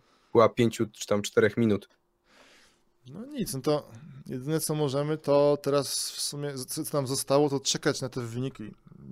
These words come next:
Speaker 2: Ja jestem niez-, niezwykle ciekaw, czy to będzie,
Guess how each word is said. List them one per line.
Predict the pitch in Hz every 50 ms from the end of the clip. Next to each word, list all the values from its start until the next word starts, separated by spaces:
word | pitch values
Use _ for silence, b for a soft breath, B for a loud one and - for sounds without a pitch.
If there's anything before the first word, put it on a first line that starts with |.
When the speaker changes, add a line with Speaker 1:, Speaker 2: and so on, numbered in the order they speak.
| 123 123
Speaker 2:
Ja | 131 147 151
jestem | 151 - - 143 143 139 135
niez-, | 135 123 127 143
niezwykle | 160 165 160 139 135 147 143 - - 123
ciekaw, | - - 123 117 - 107 101 95 - - _ B B B B B B B B B B B
czy | - 117
to | - 131
będzie, | 117 135 143 135 120 135 131 135 131